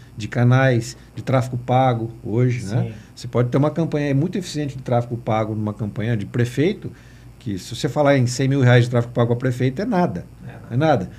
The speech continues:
Speaker 1: Mas você pode ter uma campanha de um milhão de tráfego pago pra prefeito, porque custou caro. Por quê? Porque você não fez uma prévia, você não
Speaker 2: Uhum.
Speaker 1: trabalhou a pré-campanha, não fez uma comunica-,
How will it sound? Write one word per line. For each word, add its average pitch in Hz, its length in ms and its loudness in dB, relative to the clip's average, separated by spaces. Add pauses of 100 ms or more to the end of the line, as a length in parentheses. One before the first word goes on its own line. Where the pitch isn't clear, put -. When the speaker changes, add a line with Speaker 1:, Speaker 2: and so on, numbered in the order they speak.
(220)
Speaker 1:
Mas 117 140 2
você 156 80 2
pode 135 200 4
ter 156 60 2
uma 147 140 4
campanha 151 440 2
de 185 120 0
um 254 40 2
milhão 185 320 6
de 139 80 0
tráfego 127 240 2
pago 117 140 2
pra 120 100 0
prefeito, 131 460 0
porque - 240 -8
custou 233 340 0
caro. 175 280 6
Por 175 140 0
quê? 135 220 0
Porque 135 240 -6
você 180 180 -4
não 208 140 -4
fez 180 280 -2
uma 185 180 -2
prévia, 131 500 -2
você - 160 -10
não 139 120 -4
Speaker 2:
Uhum. 131 40 -2
Speaker 1:
trabalhou 143 480 0 (280)
a 117 60 -8
pré-campanha, 143 640 -2
não 123 260 0
fez 123 140 0
uma 127 120 0
comunica-, 123 460 -6